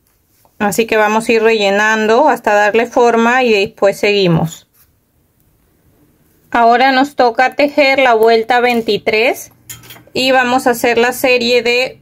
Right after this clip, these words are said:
un punto bajo y una disminución. Esta serie de un punto bajo y una disminución la repetimos seis veces en toda la vuelta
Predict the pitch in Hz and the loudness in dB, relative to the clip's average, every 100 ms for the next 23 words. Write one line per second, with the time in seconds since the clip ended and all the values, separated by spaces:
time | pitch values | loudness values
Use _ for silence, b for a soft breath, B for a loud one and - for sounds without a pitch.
0 | - 247 247 233 254 240 233 220 240 254 | -2 0 0 0 0 2 0 2 0 0
1 | - 285 330 - _ _ - 247 254 240 | 0 0 0 -4 _ _ -6 -2 2 2
2 | 240 240 220 233 233 233 240 247 247 277 | 2 0 -2 -4 -2 0 2 0 0 0
3 | 277 285 285 - _ b b b b b | 4 4 2 -4 _ b b b b b
4 | - 233 233 269 285 269 254 254 254 233 | -4 -4 -2 -2 0 0 0 0 2 2
5 | 220 226 233 233 233 226 233 247 254 226 | 0 0 0 2 2 2 2 0 0 2
6 | 220 226 240 254 254 226 220 - 240 247 | 2 2 0 0 2 2 0 -2 0 2
7 | 277 392 b b b b 214 233 240 262 | 2 -2 b b b b -2 0 0 -2
8 | 262 262 247 247 254 269 294 262 247 247 | -2 -4 -4 -2 0 0 0 -2 2 2
9 | 240 240 262 269 254 208 214 214 226 240 | 2 0 0 0 0 0 2 4 4 2
10 | 247 254 233 214 - 214 294 | 2 2 2 0 -2 -2 -2